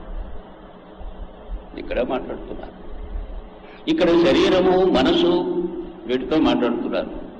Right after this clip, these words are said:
మరి అక్కడ ఆ వ్యక్తి మనసు కాకుండా నేను మాట్లాడుతున్నాను, మరి నేను ఇక్కడున్నాను, నేనంటే ఎవరు? అక్కడ ఒక ప్రశ్న వస్తుంది. దాని గురించి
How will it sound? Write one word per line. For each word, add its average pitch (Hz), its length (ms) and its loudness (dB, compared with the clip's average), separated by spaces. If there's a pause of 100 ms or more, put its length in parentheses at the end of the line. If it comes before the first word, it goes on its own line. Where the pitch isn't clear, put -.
(1160)
మరి 156 220 6 (120)
అక్కడ 185 340 4 (360)
ఆ 123 160 6
వ్యక్తి 160 420 0 (140)
మనసు 160 380 2
కాకుండా 135 560 4 (680)
నేను 120 300 2
మాట్లాడుతున్నాను, 135 680 0 (360)
మరి 104 200 -2
నేను 113 200 -2
ఇక్కడున్నాను, 131 540 -6 (260)
నేనంటే 143 440 0
ఎవరు? 147 240 -6 (560)
అక్కడ 113 220 -2
ఒక 120 120 0
ప్రశ్న 107 300 -4
వస్తుంది. - 360 -12 (1300)
దాని 139 360 4
గురించి 156 420 0